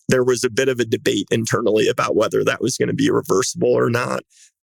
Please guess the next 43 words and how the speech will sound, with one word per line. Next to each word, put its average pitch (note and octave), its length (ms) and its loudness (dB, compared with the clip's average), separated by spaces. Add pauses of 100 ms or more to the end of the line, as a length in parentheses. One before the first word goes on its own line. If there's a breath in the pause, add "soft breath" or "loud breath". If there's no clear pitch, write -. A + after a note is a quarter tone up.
(340)
you C3+ 80 2
know, F3 140 2
but D3 180 0
we C3 140 0
weren't G#2+ 260 0
afraid - 380 -2
to - 80 -2
do - 200 -2
that C3 260 -2
even - 180 -2
after - 300 -2
the - 100 -2
first - 320 -4
couple - 240 -2
months. - 540 -2
We A#2+ 380 0 (1000)
talked B2 340 0 (140)
through A2 240 4
it, - 80 -4 (180)
talked B2 280 -2
through A#2 160 4
it E2+ 40 2
with - 120 0
the A#2 80 -2
board, D#2 360 0
honestly, D#2 640 0
before E2 340 -2
we G2 140 0
made F#2+ 200 0
that F2 160 -4
type - 200 -2
of A#2+ 60 -4
decision, B2+ 640 0
but, - 240 -2 (520 soft breath)
you B2 120 0
know, C2+ 80 0
we F#2+ 160 0
weren't F#2 240 0
afraid D2 460 -2
to - 60 0
make B1+ 220 -4
a - 60 0
decision. C3 480 -2